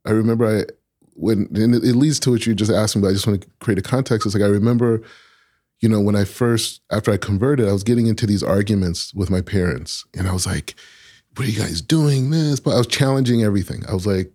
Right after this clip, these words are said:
"On fire," as you would say. And so my family's really big into therapy, and they're like, "What are we gonna do? We need a person to talk to us collectively," you know? And I came to understand that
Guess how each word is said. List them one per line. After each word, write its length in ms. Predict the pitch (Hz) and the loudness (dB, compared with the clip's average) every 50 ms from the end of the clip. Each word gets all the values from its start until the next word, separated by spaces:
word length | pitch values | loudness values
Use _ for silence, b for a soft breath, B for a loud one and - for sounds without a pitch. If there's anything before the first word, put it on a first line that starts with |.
| _ _ - | _ _ -6
"On 160 | 104 107 101 | -4 -4 -4
fire," 580 | 90 - - 87 87 92 87 78 69 67 - - - | -6 -6 -6 -6 -6 -6 -6 -6 -8 -10 -10 -6 -6
as 180 | - 87 80 | -6 -4 0
you 80 | 104 98 | 0 0
would 120 | 92 87 | 0 0
say. 280 | - - 90 85 85 92 - B B B B B B B B B B B B B | 0 0 0 0 -2 -4 -6 B B B B B B B B B B B B B
And 80 | 104 - | -4 0
so 80 | - 120 | 2 2
my 100 | 120 113 | 2 2
family's 360 | - 127 123 120 117 107 101 | 2 0 2 2 2 2 2
really 240 | 104 117 113 117 110 | 2 2 4 2 2
big 200 | 101 107 101 107 | 2 2 0 0
into 180 | 98 - 87 | 0 0 -2
therapy, 460 | 82 - 90 87 87 90 80 95 95 | -2 -2 0 0 0 0 0 0 0
and 120 | 85 87 95 | 0 0 0
they're 100 | 92 90 | 0 0
like, 260 | 87 85 85 85 - - _ _ _ _ _ _ _ _ _ _ _ | 0 -2 -4 -6 -10 -16 _ _ _ _ _ _ _ _ _ _ _
"What 160 | - 104 117 113 | -2 0 2 2
are 20 | |
we 120 | 107 104 | 2 0
gonna 180 | 90 92 90 87 | 0 0 -2 -2
do? 240 | 76 82 82 80 71 - | -2 -2 -4 -6 -4 0
We 120 | 110 117 | 2 2
need 160 | 123 127 117 117 | 4 4 2 0
a 60 | 113 | 0
person 300 | - 113 107 - 104 92 | 0 -2 0 0 -2 -4
to 100 | - - | -4 -4
talk 440 | - 104 90 80 65 - - - _ _ _ _ _ _ _ _ - | -2 -2 0 -2 -2 -6 -10 -18 _ _ _ _ _ _ _ _ -2
to 200 | - 104 98 90 | 0 0 0 0
us 120 | 85 - | -2 -6
collectively," 640 | - - 90 87 78 - - 85 85 - 80 60 107 - - _ - | -6 -4 -4 -4 -4 -4 -8 -10 -12 -10 -10 -12 -12 -14 -18 _ -8
you 60 | 95 | -4
know? 260 | 87 87 85 87 110 - B B B B B B B B B B B B B B - | -4 -2 -2 -4 -4 -8 B B B B B B B B B B B B B B -2
And 100 | 101 101 | -2 0
I 60 | 101 | 0
came 320 | 95 - - 135 131 127 | -2 -2 0 2 2 2
to 120 | 123 127 120 | 2 2 0
understand 680 | 113 110 110 107 - - 135 135 131 120 117 107 98 | 2 2 0 0 0 0 0 2 2 2 2 2 2
that 360 | 98 95 95 95 98 92 - | 2 2 2 2 0 0 -2